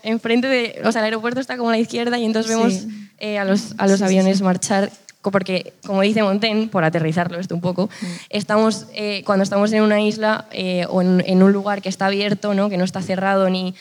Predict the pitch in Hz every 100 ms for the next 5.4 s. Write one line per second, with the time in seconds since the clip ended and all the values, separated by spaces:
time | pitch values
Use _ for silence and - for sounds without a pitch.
0 | - - 208 190 185 190 190 196 196 190
1 | 196 196 208 214 - 202 202 - 202 202
2 | 202 196 190 202 202 196 196 190 190 196
3 | 175 180 202 180 170 180 - _ _ -
4 | 151 175 170 175 175 185 180 175 190 185
5 | 185 185 180